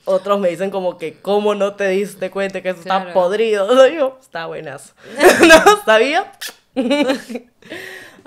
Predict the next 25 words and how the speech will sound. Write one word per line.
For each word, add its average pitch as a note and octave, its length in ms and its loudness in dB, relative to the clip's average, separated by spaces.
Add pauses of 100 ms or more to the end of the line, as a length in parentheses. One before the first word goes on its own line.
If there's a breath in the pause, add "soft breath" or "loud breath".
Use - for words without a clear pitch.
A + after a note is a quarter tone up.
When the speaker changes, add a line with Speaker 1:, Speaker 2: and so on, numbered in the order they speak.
Speaker 1:
O G3+ 160 -2
que G#3 100 0
he G3+ 40 -4
Speaker 2:
Ah. G3+ 40 -8
Speaker 1:
tenido G#3+ 360 -4
como A3 220 -6
que E3+ 160 -6
fuego A3+ 560 0
muy A3 220 -4
cerca G#3 880 -6
en E3+ 220 -6
mi D#3 120 -10
casa, F#3 540 -2
¿no? F#3+ 260 -4
Y G3 140 -4
ha D#3+ 80 -6
tenido F#3 300 -8
que G#3 280 -10
salir A3 540 -4
alguien A3+ 260 0
desde A3 200 -2
el E3+ 100 -6
cuarto F#3+ 400 -6
como G#3 320 -8
que, G3 320 -10